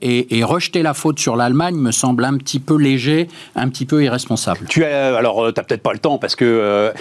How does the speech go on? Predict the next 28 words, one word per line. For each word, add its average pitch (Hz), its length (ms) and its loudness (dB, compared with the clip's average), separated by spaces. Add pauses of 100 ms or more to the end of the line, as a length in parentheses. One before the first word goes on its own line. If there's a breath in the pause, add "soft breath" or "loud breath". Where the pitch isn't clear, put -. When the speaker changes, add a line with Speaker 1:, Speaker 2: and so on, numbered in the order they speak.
(100)
Speaker 2:
c'est - 200 0 (100)
juste 180 300 2
un 202 80 2
mot 202 160 0
quand 175 100 -2
même 139 140 0
sur - 160 -10
ton 151 100 0
activité, 120 540 -2
parce - 120 -8
que, 135 100 2
euh, - 560 -10 (520)
c'est - 200 0
le 151 40 -2
paradoxe 151 480 -2
de 123 260 2
la - 880 -10
Redex 135 300 -2
va 170 140 0
bien. 180 200 -2 (460 loud breath)
Speaker 1:
Oui, 190 180 2
alors, 135 320 -2
nous, 165 240 0
nous, 190 300 4
on 160 140 2
n'est 135 120 2
pas 165 200 -2
électro-intensif. 123 1040 -2